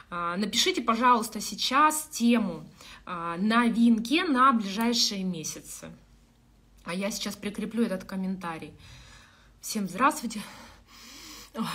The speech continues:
слушайте, нюхаю, прям аж прям, как, как же я люблю вот это вот просто. Обожаю.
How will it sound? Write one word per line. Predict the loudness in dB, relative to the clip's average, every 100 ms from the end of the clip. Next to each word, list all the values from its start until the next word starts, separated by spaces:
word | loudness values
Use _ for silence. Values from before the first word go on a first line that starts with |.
| -8
слушайте, | -10 -10 -4
нюхаю, | -2 -2 -2 -6
прям | -6 -6
аж | -6 -8
прям, | -12 -12
как, | -8 -8 -8
как | -6 -4
же | 0
я | 0 0
люблю | -4 -6 -6 -8
вот | -12 -12
это | -14 -12
вот | -18 -18 -20
просто. | -18 -14 -12 -12 -12 -14 -18 -14 -12 -12 -16 -18 -14 -12 -14 -14 -18 -20 -20 _
Обожаю. | -18 -14 -12 -8 -8 -10